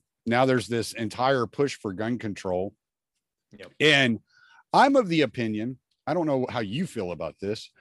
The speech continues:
Speaker 1: but I'm of the opinion, no matter what laws these people have passed, and I, and I'm kinda taking this from upstate New York's,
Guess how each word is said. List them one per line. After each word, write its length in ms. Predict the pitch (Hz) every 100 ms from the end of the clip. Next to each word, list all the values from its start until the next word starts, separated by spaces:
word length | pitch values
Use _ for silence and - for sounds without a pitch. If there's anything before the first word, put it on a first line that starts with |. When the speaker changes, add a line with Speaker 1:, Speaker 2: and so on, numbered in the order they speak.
| _ _
Speaker 1:
but 100 | 123
I'm 140 | 143 247
of 140 | 208
the 120 | 160
opinion, 600 | 131 - 131 113 107 101 - - - _ _ _ _ _ _ _ _ _ _ _ _ _ _ _ _ _ _ _ _ _ _ _ _ -
no 200 | 165 196
matter 180 | 240 233
what 460 | 131 117 165 240 - _ _
laws 640 | - 117 139 135 123 113 -
these 240 | 117 123 117
people 300 | 127 - 117
have 140 | 101
passed, 420 | - 110 104 -
and 120 | 120 117
I, 120 | 117
and 140 | 127 117
I'm 200 | 117 117
kinda 280 | 165 175
taking 360 | 151 160 147 151
this 160 | 143 -
from 460 | - 135 120 120 - _ -
upstate 440 | 147 - 147 147
New 80 | 127
York's, 680 | 107 117 127 107 - -